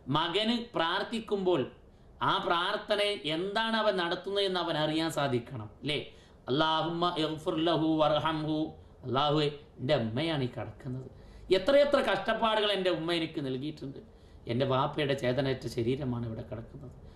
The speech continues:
ഈ വാപ്പ എൻ്റെ ജീവിതത്തിൽ എനിക്ക് താങ്ങും തണലുമായിരുന്നു. എൻ്റെ പിതാവിന് പകരം വെക്കാൻ നാഥ ഒരാളില്ല, എൻ്റെ മാതാവിന് പകരം വെക്കാൻ ഈ ദുനിയാവിൽ ഒരാളില്ല.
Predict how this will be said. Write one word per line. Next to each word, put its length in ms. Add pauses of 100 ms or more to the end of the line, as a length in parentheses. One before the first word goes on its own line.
(240)
ഈ 120
വാപ്പ 300 (500)
എൻ്റെ 280
ജീവിതത്തിൽ 500
എനിക്ക് 300
താങ്ങും 340
തണലുമായിരുന്നു. 680 (460)
എൻ്റെ 240
പിതാവിന് 600
പകരം 300
വെക്കാൻ 420 (440)
നാഥ 240 (120)
ഒരാളില്ല, 480 (480)
എൻ്റെ 240
മാതാവിന് 640
പകരം 280
വെക്കാൻ 340 (300)
ഈ 100
ദുനിയാവിൽ 500
ഒരാളില്ല. 380